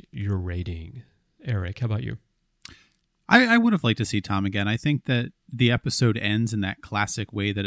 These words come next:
Speaker 2: a lot of Deep Space Nine episodes end, where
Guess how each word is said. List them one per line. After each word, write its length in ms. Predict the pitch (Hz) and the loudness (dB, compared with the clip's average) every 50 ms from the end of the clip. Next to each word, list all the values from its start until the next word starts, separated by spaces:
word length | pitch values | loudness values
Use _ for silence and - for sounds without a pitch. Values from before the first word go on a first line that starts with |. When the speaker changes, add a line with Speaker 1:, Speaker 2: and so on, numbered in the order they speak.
| 98 - | -6 -6
Speaker 2:
a 40 | |
lot 200 | 98 101 98 101 | -6 -6 -4 -4
of 140 | 101 95 101 | -4 -6 -6
Deep 180 | 104 107 104 - | -8 -12 -12 -12
Space 320 | - - 107 104 104 - | -10 -8 -8 -6 -6 -4
Nine 200 | 110 107 101 104 - | -4 -2 -2 -2 -4
episodes 500 | 101 - - 104 - - 104 98 92 - | -6 -6 -8 -8 -4 -4 -2 -4 -4 -6
end, 360 | - 98 101 101 101 101 98 | -6 -4 -4 -4 -4 -4 -4
where 380 | 104 98 95 95 95 95 95 | -4 -4 -4 -4 -4 -4 -6